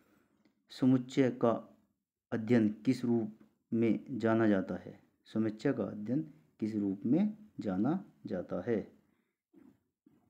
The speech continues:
ऑप्शन ए व्यष्टि अर्थशास्त्र में, ऑप्शन बी मूल्य सिद्धांत में, ऑप्शन सी सूक्ष्म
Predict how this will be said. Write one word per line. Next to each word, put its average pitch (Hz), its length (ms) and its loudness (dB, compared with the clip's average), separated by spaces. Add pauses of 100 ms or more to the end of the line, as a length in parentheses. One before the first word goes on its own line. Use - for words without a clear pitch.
(420)
ऑप्शन 123 340 0
ए 139 160 2 (1700)
व्यष्टि 104 440 -4
अर्थशास्त्र 107 500 -2
में, 135 360 -2 (880)
ऑप्शन 107 480 -2
बी 107 140 4 (1300)
मूल्य 110 540 2 (920)
सिद्धांत 101 480 0
में, 131 360 0 (760)
ऑप्शन 110 440 -2
सी 104 260 -2 (2250)
सूक्ष्म - 460 -6